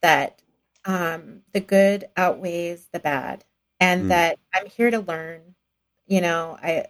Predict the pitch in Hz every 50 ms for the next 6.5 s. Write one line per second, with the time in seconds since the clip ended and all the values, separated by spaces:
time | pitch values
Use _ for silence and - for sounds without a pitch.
0 | _ _ _ 185 190 185 196 196 202 208 220 208 202 - - 196 190 196 190 190
1 | - - 285 - - - _ _ _ _ _ _ _ _ _ _ _ _ - 190
2 | 180 175 165 165 165 - - - - _ 185 175 170 165 160 156 156 156 - -
3 | _ _ 175 185 190 190 202 208 - 190 185 196 214 220 - 202 226 214 208 196
4 | 190 185 185 185 190 180 175 175 - - 170 160 160 156 151 160 160 160 160 165
5 | 165 170 185 - _ _ - 170 160 156 - - - 196 190 196 175 - - 175
6 | 160 147 151 - - - - - - -